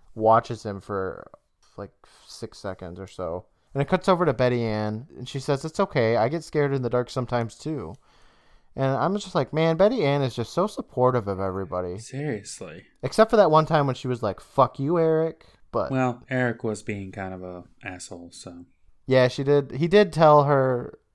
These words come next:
Speaker 1: two weeks in a row that her stories were boring, so that makes sense. Frank quickly says he's not afraid of the dark, uh, that he was worried he wouldn't be able to find the clearing without a flashlight, uh, which, like I said, is pretty valid. There should be a buddy system.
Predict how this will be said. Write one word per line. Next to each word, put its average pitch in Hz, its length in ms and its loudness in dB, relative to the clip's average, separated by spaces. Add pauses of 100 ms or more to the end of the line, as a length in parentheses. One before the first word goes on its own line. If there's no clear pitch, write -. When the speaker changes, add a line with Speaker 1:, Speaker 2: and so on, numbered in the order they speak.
Speaker 1:
two 156 140 -2
weeks 139 220 2
in 117 60 -2
a 110 40 2
row 110 160 6
that 104 120 0
her 92 60 -8
stories 101 400 -2
were 95 100 -10
boring, 98 400 -6
so 98 300 -6 (520)
that 123 140 0
makes 110 200 -2
sense. 90 360 -8 (380)
Frank 180 360 2 (160)
quickly 165 360 2
says 139 240 4
he's 120 160 0
not 117 260 6
afraid 117 260 0
of 107 60 2
the 104 60 -2
dark, 95 440 0 (280)
uh, 101 200 2
that 104 140 -2
he 113 80 -2
was 107 140 -6
worried 120 320 4
he 120 100 -4
wouldn't 110 220 0
be 107 80 0
able 95 120 -2
to 98 60 -2
find 104 260 0
the 92 60 -8
clearing 120 480 0
without 101 300 2
a 95 60 -6
flashlight, 107 800 0 (760)
uh, 120 260 6
which, - 440 -2
like 117 180 0
I 120 60 2
said, 143 240 4
is 120 300 -4 (380)
pretty 156 220 0
valid. 120 460 6
There 113 140 0
should 143 220 2
be 123 100 4
a 107 80 4
buddy 104 240 2
system. 113 500 -6